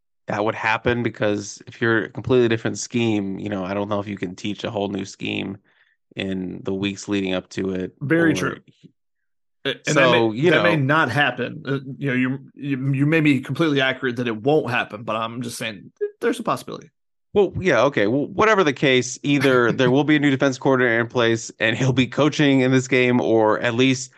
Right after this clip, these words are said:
Speaker 1: they'll know what kind of scheme they're gonna be running next season. But it's a new era for the defense. There will be a new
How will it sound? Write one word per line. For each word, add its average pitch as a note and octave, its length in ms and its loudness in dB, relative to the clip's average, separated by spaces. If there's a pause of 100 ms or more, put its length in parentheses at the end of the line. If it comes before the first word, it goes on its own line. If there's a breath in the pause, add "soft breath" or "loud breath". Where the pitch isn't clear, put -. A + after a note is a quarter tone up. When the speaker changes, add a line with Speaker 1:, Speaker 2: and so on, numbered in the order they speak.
(200 soft breath)
Speaker 1:
they'll C3 260 2
know A2+ 720 4 (120)
what A#2+ 340 -4
kind B2 240 -2
of G#2+ 140 -2
scheme A#2+ 320 -2
they're A2 100 0
gonna G#2+ 160 -2
be G#2 120 0
running G2+ 320 0
next G2 220 -4
season. G#2 480 -2 (340 soft breath)
But A#2+ 360 0
it's B2+ 180 -2
a C#3 40 2
new D#3+ 160 4
era C#3 200 4
for B2 100 -2
the A2+ 80 2
defense. F#2+ 380 -4
There A2 120 2
will A#2 80 2
be A#2+ 200 2
a A2+ 40 0
new B2+ 520 2